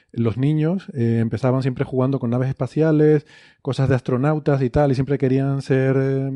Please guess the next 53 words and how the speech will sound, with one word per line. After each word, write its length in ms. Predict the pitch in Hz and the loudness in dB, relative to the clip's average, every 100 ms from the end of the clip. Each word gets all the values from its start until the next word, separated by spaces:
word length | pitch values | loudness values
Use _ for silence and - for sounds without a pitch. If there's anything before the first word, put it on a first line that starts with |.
| 131 | -4
querían 160 | 131 127 | -2 0
ser 140 | 131 | 0
astronautas, 580 | 135 120 135 156 147 143 | -2 -2 -2 0 0 0
querían 300 | 131 123 131 | -2 0 0
viajar 240 | 131 135 | 0 0
al 80 | 131 | -2
espacio, 420 | 135 147 139 147 156 - - - _ _ | -2 -2 0 -2 -2 -12 -20 -20 _ _
Y, 400 | 131 127 123 143 | 0 4 2 2
y 60 | 135 | 2
ahora, 320 | 135 165 127 | 2 0 0
a 40 | |
día 180 | 120 131 | 0 0
de 80 | 131 | 2
hoy, 160 | 139 | 0
los 120 | 143 123 | 0 -2
niños 140 | 139 | -4
lo 60 | 135 | -4
que 80 | |
te 80 | 123 | -4
encuentras, 280 | 110 127 143 | -4 -4 -2
sobre 140 | 147 | -4
todo 120 | 135 139 | -2 -2
en 40 | |
la 60 | 139 | 0
juguetería, 600 | 139 131 127 120 139 165 | 0 0 0 0 2 0
son, 340 | - 151 165 _ - - | -2 -4 -6 _ -20 -18
sigue 220 | - 123 | -2 0
existiendo, 380 | 117 120 135 123 | 0 -2 -2 -2
por 100 | 107 | -4
supuesto, 300 | 110 120 127 | -6 -4 -2
las 120 | 110 | -4
naves 320 | 120 139 135 | -2 0 2
y 40 | 135 | 2
demás, 260 | 127 170 - - - - | 2 0 -2 -16 -20 -6
pero 180 | 113 117 | -2 0
prácticamente 480 | 135 - 143 143 143 | 0 0 0 0 0
al 60 | |
mismo 180 | 143 143 | 0 0
nivel 160 | 139 151 | 0 0
están 220 | 135 127 | 0 -2
los 80 | 110 | -2
dinosaurios, 800 | 160 165 160 147 139 147 151 143 - - _ | -4 -2 0 2 2 2 2 -2 -14 -20 _
el, 300 | 117 113 113 | -2 0 2
el 120 | 131 | 0
jugar 320 | - 117 123 | -2 0 0
a 80 | 135 | 2
las 140 | 139 139 | 0 0
peleas 420 | 135 127 135 131 | 0 2 2 2
del 320 | 131 131 127 | 2 4 2
el 340 | 127 127 123 | 2 0 0
Triceratops 840 | - 127 123 123 131 131 143 135 - | 0 -2 0 0 0 0 0 -2 -2
con 320 | - 131 131 | -2 0 0
el, 400 | 127 127 127 123 | 2 4 4 2